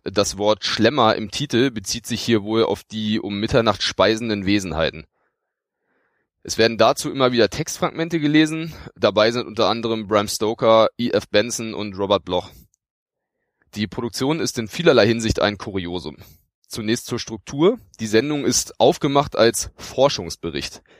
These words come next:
Die verlesenen Texte werden entsprechend als Feldstudien beworben und die Autoren in den Stand von Wissenschaftlern und Forschern erhoben. Wie wir gehört haben, wird auch Lovecraft als der bekannte englische Forscher gepriesen.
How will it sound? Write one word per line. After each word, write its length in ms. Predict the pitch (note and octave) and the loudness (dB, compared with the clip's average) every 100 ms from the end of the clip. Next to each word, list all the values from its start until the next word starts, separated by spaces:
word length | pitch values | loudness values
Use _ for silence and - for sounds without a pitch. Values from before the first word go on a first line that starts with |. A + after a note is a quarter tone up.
| _ _ _ _ - | _ _ _ _ -8
Die 160 | G#2 | -4
verlesenen 480 | G#2+ A2+ A2 C#3 C3+ | 2 4 6 4 2
Texte 460 | G#2+ D3 - D#3+ A2 | 0 0 0 0 4
werden 240 | A2+ B2 | 4 2
entsprechend 480 | G2 - C3 C3 - | -2 -2 -2 -2 2
als 300 | G2+ G2 - | 2 2 -6
Feldstudien 720 | - - D3+ - - G2+ G2+ G2 | -6 2 2 0 -6 -4 -4 -4
beworben 520 | E2+ E2+ G#2 D#3 G3+ | -2 0 0 -2 -12
und 260 | - G2 - | -12 -10 -4
die 160 | G2+ | -2
Autoren 540 | - G2+ - C#3 C#3+ C3+ | 0 -2 -2 0 2 2
in 100 | A#2 | 0
den 140 | G#2+ | -2
Stand 280 | - A2 A2+ | 0 0 0
von 300 | - G#2+ G2 | -4 -4 -4
Wissenschaftlern 600 | C#3 C3 C3+ - A#2+ A2 | -4 -2 -2 2 0 0
und 180 | G2 - | -4 -10
Forschern 480 | - F#2+ A#2 G2 | -6 -2 0 0
erhoben. 400 | B1 E2+ E2+ D#2 D2 _ _ - - _ | -2 -2 -4 -10 -14 _ _ -20 -20 _
Wie 160 | - A2+ | -6 0
wir 120 | A2+ | 2
gehört 280 | G#2 A#2+ A2+ | 4 4 6
haben, 240 | A2 G#2+ | 4 2
wird 180 | G2+ - | -4 -2
auch 140 | G2+ G2 | -2 2
Lovecraft 500 | G#2 - A2+ F#2+ - | 0 0 0 2 2
als 280 | F#2+ - - _ - | 0 0 -8 _ -4
der 80 | G2 | -2
bekannte 500 | G#2 - C#3 - - | -2 -2 0 0 0
englische 380 | A#2+ A#2+ - | 0 -4 -6
Forscher 440 | G#2 G2+ A2 - F2 | -4 0 0 2 -2
gepriesen. 520 | F2 - G#2 E2+ D2+ | -6 -8 -6 -8 -10